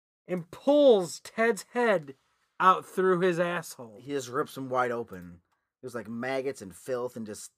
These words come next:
Speaker 2: whatever the fuck. It's an inside out thing.
Speaker 1: Yeah.
Speaker 2: It's awesome.
Speaker 1: It was. And then there was the other part, too, where the judge,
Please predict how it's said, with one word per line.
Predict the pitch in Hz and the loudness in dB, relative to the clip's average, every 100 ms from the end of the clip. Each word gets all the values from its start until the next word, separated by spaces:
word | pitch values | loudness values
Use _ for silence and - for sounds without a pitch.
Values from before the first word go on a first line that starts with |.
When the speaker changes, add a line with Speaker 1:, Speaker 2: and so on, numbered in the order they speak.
| _ _ | _ _
Speaker 2:
whatever | 127 117 120 | -8 -8 -8
the | 113 | -10
fuck. | 95 127 98 - _ _ _ _ _ _ 123 | -12 -6 -8 -8 _ _ _ _ _ _ -20
It's | 113 | -14
an | 131 | -10
inside | 139 - 139 | -8 -4 -2
out | 131 123 _ _ - | 0 -2 _ _ -14
thing. | 117 95 82 _ _ - | -12 -12 -16 _ _ -12
Speaker 1:
Yeah. | 165 170 131 - - _ _ _ _ _ _ _ _ _ _ _ | -2 -2 -2 -8 -20 _ _ _ _ _ _ _ _ _ _ _
Speaker 2:
It's | - | -6
awesome. | 123 107 - 82 - _ | -4 -6 -10 -18 -20 _
Speaker 1:
It | 160 | 0
was. | 170 165 131 135 | 2 2 2 0
And | 196 | 6
then | 269 | 8
there | 277 | 8
was | 269 | 4
the | 233 233 | 8 8
other | 339 | 8
part, | 294 190 180 | 6 2 2
too, | 359 | 2
where | 262 202 | 4 4
the | 180 | 4
judge, | 170 139 190 302 233 175 156 | -2 2 4 4 4 0 -12